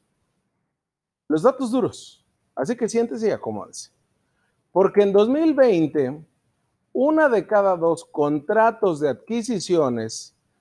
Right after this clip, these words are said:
de servicios y de arrendamientos otorgados por el gobernador Jaime Bonilla Valdés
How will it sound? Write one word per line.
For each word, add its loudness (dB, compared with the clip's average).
de 4
servicios 0
y 2
de 4
arrendamientos -2
otorgados -2
por -6
el -4
gobernador -2
Jaime -4
Bonilla -2
Valdés -2